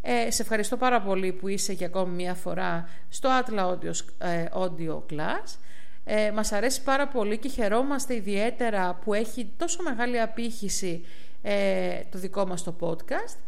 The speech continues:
Στο επόμενο διάστημα θα έχουμε πάρα πολλά καινούρια πράγματα, οπότε stay tuned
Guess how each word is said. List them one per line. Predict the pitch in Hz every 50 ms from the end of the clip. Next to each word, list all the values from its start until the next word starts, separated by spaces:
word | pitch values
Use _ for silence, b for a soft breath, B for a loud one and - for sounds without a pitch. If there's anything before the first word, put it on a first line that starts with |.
| B B B B B
Στο | - - - 269
επόμενο | 233 214 269 277 285 285 277 262
διάστημα | 202 208 202 208 226 220 - 285 269 262
θα | 247 254
έχουμε | 254 262 262 254
πάρα | 247 247 247 247 254 240
πολλά | 233 220 208 214
καινούρια | 220 220 208 202 208 208 202 196 180
πράγματα, | - 170 175 170 175 175 170 175 180 175 - 330 370 - -
οπότε | 202 175 165 190 190 185 - 185 175 170 160 160 160 160 - -
stay | - 202 190 175 165 165 165 -
tuned | 190 202 269 403 494 539 -